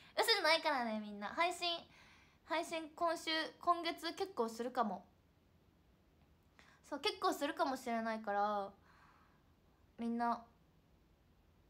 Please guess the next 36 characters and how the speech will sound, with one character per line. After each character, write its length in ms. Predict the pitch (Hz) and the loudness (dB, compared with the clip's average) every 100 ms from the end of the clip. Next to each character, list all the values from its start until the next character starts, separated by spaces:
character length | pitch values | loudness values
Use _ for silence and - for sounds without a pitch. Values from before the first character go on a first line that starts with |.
| _ _ _ _ _ _ _ - - | _ _ _ _ _ _ _ -20 -2
予 120 | 311 | 0
期 100 | 415 | 0
せ 140 | - 254 | 0 0
ぬ 100 | 240 | 0
時 120 | 220 | 0
間 220 | 254 247 | 2 0
と 60 | 233 | -2
か 80 | 202 | -6
に 100 | 190 | -6
す 100 | 190 | -10
る 80 | |
か 80 | 190 | -10
も、 140 | 185 - | -12 -4
朝 220 | 233 233 | -2 -2
と 80 | 220 | -6
か。 200 | - - - - - - - - - _ _ - | -10 -14 -18 -20 -20 -20 -20 -20 -20 _ _ -20
<laughs> 640 | - 415 - _ - - | -14 -14 -14 _ -20 -2
で 100 | 262 | 2
も 80 | 285 | 4
絶 200 | 233 247 | 4 4
対 180 | 311 359 | 6 6
す 80 | 381 | 4
る 80 | - | 2
か 120 | 208 | 0
ら。 100 | - | -2
次 180 | 277 440 | -2 2
の 60 | |
配 180 | 392 269 | 4 2
信 80 | 262 | 0
は 80 | 226 | 0
来 120 | 349 | 2
月 180 | 403 - | 0 -2
か 100 | 226 | -4
な？ 140 | |
違 40 | |
う、 20 | 226 | -4